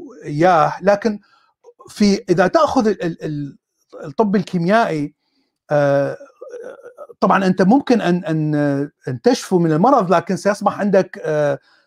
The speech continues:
يعني، أعراض جانبية، آه، مأساوية، و-، وتظل هذه الأعراض الجانبية حياتك كلها.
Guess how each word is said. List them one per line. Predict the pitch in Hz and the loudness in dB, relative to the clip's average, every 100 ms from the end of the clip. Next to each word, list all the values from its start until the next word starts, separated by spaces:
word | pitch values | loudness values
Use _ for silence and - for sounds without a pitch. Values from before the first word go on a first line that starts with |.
| _ | _
يعني، | - 151 135 151 | -8 -2 0 2
أعراض | 139 214 190 | 4 4 2
جانبية، | 180 160 151 220 190 170 151 151 _ | 0 0 0 4 4 4 0 -4 _
آه، | 147 139 135 139 240 214 _ _ _ 151 151 | -12 -10 -10 -14 _ _ _ _ _ -20 -16
مأساوية، | 151 160 - - 147 196 330 202 160 | -10 -10 -6 0 2 4 6 4 4
و-، | 156 - | 0 -2
وتظل | 156 185 170 226 311 | -2 0 2 4 4
هذه | 202 208 196 | 2 0 0
الأعراض | 180 147 175 175 | -2 0 0 -2
الجانبية | 151 156 147 160 175 | -4 -6 -6 -2 -4
حياتك | - 165 170 - | -2 -4 -4 -6
كلها. | - 175 123 | -8 -6 -6